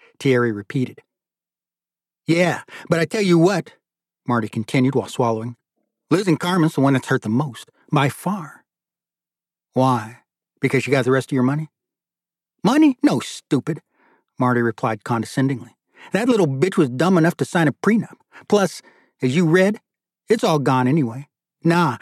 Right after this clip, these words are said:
I'm upset about losing her 'cause she's only nineteen." "Nineteen?" "Yeah," said Marty with a loud laugh. "And it's always been my dream to die in the arms of a nineteen-year-old."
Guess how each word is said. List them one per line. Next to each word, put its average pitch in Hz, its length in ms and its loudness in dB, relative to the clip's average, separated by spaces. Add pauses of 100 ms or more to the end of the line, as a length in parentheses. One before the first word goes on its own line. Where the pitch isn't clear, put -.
(100)
I'm 220 220 4
upset 156 280 0
about 143 220 2
losing 160 280 4
her 165 160 2 (140)
'cause 151 120 -2
she's 151 140 -10
only 214 220 4
nineteen." 185 760 2 (1300)
"Nineteen?" 135 840 -2 (680)
"Yeah," 196 340 0 (500)
said 131 220 0
Marty 131 340 2
with 120 120 -8
a 117 60 -2
loud 123 260 0
laugh. 127 440 -2 (380)
"And 175 120 0
it's 165 100 -2
always 220 200 2
been 208 160 4
my 196 160 2
dream 190 220 2
to 170 60 0
die 185 300 0
in 196 80 4
the 160 60 2
arms 127 260 0
of 131 80 -2
a 123 40 -2
nineteen-year-old." 127 720 -2